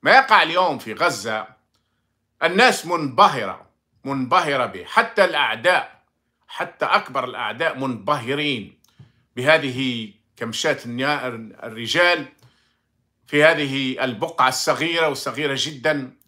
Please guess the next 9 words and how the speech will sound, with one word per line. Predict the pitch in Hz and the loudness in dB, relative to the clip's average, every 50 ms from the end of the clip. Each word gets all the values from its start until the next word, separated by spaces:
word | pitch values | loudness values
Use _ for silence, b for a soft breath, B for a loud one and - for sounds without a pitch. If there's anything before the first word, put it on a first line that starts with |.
| _ _ _ _ _ _ _ _ _ | _ _ _ _ _ _ _ _ _
كيف | - 165 180 190 - - 151 | 0 2 2 2 2 2 -2
تستطيع | 139 - 170 160 - - - 143 127 - 160 160 151 127 120 | -2 -2 -2 -4 -4 -4 -6 -6 -6 -6 -4 -4 -4 -2 -2
أن | 135 139 - | -4 -6 -6
تواجه | - 123 131 156 160 151 139 123 135 135 120 117 - _ _ _ _ _ _ _ _ _ _ _ _ _ _ _ _ _ _ _ _ _ _ _ _ _ _ _ _ _ _ _ _ _ | -8 -4 2 4 4 4 4 2 -2 -6 -6 -8 -14 _ _ _ _ _ _ _ _ _ _ _ _ _ _ _ _ _ _ _ _ _ _ _ _ _ _ _ _ _ _ _ _ _
بلدًا | 98 110 175 180 170 156 135 135 135 135 135 135 131 131 - - _ - | 2 4 6 6 6 4 4 2 2 0 0 -2 -6 -10 -14 -16 _ -4
أنشأه | 143 147 147 139 - 160 131 147 156 147 151 | -4 -2 -2 0 0 2 4 4 4 4 4
الغرب | 147 120 - - 135 156 165 160 147 120 - _ _ _ _ _ | 0 -4 -2 2 2 4 4 2 0 -6 -14 _ _ _ _ _
وسلحه | - 120 123 120 - 151 151 143 147 156 - - 156 135 131 | -10 -8 -8 -4 -2 -2 -2 0 0 -2 0 0 -2 -2 -2
الغرب | 131 117 101 101 131 151 151 131 113 - | -4 -6 -2 2 4 4 4 2 -2 -10